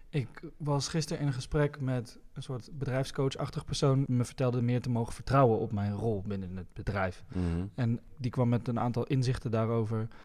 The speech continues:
Speaker 1: En dat vond ik wel heel mooi, want kort door de bocht kwam ze eigenlijk met het inzicht dat door me in te zetten, dat niet alleen iets is voor mezelf, maar ook voor de groep. Dus
Speaker 2: Mhm.
Speaker 1: dat ik mijn rol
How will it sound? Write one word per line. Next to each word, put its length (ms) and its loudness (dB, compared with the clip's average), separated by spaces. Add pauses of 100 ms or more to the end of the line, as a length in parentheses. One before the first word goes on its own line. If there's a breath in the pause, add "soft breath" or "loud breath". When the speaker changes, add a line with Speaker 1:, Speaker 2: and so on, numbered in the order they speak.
(120 soft breath)
Speaker 1:
En 100 2
dat 140 10
vond 120 6
ik 60 4
wel 80 10
heel 120 10
mooi, 300 8
want 280 2 (240)
kort 320 2
door 120 4
de 60 2
bocht 360 4
kwam 200 2
ze 80 2
eigenlijk 380 0
met 100 4
het 100 0
inzicht 380 4
dat 280 4 (320 soft breath)
door 760 2 (800)
me 180 0
in 140 2
te 80 2
zetten, 500 0
dat 140 0
niet 180 4
alleen 180 6
iets 180 0
is 120 -2
voor 140 2
mezelf, 340 6
maar 100 2
ook 100 0
voor 120 -2
de 60 -2
groep. 460 0
Dus 180 2
Speaker 2:
Mhm. 100 2
Speaker 1:
dat 120 2
ik 60 -2
mijn 220 2
rol 500 4